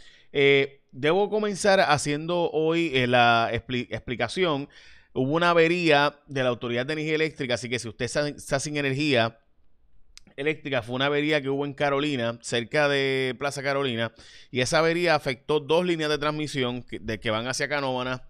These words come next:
una de ellas. Así que hay miles de personas, dicen que más de diez mil, no saben el número exacto. Eh, realmente sí lo saben, no te van a decir que son muchos más de diez mil. Así que imagínate que esta gente afectándose desde San Juan hasta Canóvana,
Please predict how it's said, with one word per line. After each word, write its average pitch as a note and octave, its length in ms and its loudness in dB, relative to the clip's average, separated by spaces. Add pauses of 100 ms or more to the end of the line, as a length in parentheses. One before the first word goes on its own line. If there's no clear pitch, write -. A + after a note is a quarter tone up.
(120)
una B2 240 -2
de C#3 240 4
ellas. B2 280 2 (440)
Así G#2+ 260 -4
que B2+ 320 0
hay B2+ 320 0
miles C#3 320 2
de E3 120 4
personas, D#3 400 0
dicen C#3 260 -4
que D3+ 180 -2
más C#3 220 -4
de D3+ 100 -2
diez D3+ 160 -4
mil, C3+ 380 -8 (180)
no A#2 140 -6
saben C3+ 240 0
el C#3 140 -4
número D3 200 0
exacto. D3+ 580 -2 (340)
Eh, A#2 340 2 (300)
realmente C3+ 460 2
sí C3+ 180 2
lo D#3 100 4
saben, D3+ 380 -2
no G#2+ 100 -8
te A2+ 80 -8
van A2+ 140 -6
a A#2+ 40 -6
decir B2 220 -8
que B2+ 80 -8
son A#2+ 140 -10
muchos A#2+ 260 -6
más A2+ 160 -4
de A#2+ 60 -6
diez D3 160 0
mil. D3+ 260 -2 (320)
Así A2 180 0
que C3 60 -2
imagínate C#3 320 4
que A2+ 80 0
esta B2+ 180 0
gente D#3 200 0
afectándose C3+ 640 -2
desde A#2 160 -4
San A#2+ 200 -6
Juan F3 160 0
hasta E3 240 -4
Canóvana, A2+ 460 -2